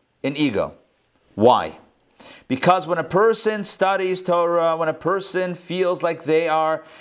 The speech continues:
achieving spiritual things, it is so tempting, it is so easy to fall into the trap of ego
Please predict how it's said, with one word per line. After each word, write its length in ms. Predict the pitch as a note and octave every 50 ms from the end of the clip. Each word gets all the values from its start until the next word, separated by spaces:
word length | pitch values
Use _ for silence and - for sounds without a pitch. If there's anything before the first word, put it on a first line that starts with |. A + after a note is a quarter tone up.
| -
achieving 800 | - D3+ - - - - F3+ G3 G#3 G#3 G3 E3 E3 F#3 F#3 F3+
spiritual 680 | - - - - E3 F3+ F#3+ G3 F#3+ - - E3 E3+ D#3
things, 760 | D#3 - - E3 E3 D#3 C3+ A#2+ A#2 A#2 A#2 - - - - _ _ _ - - _ _ _ _ _ _ _ _ _ _
it 140 | - C#3+ D3+
is 220 | D3 E3 D#3+ D#3+ -
so 480 | - - - E3+ F3 F#3 G3+ G#3 G#3
tempting, 800 | G#3 G3+ F#3 F#3 F#3+ G3+ G3+ F#3+ - - C3+ G2 E2 D#2+ E2 F2 - _ _ _ _ _ _ _ _ _ _ _ _ _ _ _ _ _ _ -
it 100 | C3+ C3+
is 140 | D3 C#3 -
so 300 | F3 E3 D#3+ D#3+ D#3+ D#3+
easy 520 | F#3 G#3+ A3+ A#3+ A#3+ A3+ F3 D3 E3 E3 -
to 140 | - E3+ D#3+
fall 480 | - - D#3 D#3+ F3+ F#3+ F#3+ F#3 - -
into 600 | G3 A#3 A#3+ G3 - - - F#2+ D#2 C#2+ - - _ _ _ _ _ _ _ _ _ _ _ - - _
the 100 | A#2 A2
trap 600 | - - D3+ D#3 E3 D#3 C3+ A#2+ - - - _ _ _ _ _ _ _ _ _
of 160 | A#2+ A#2 A2+ -
ego 460 | D3 D3+ C3 A2+ G2+ E2 D2+ D2 -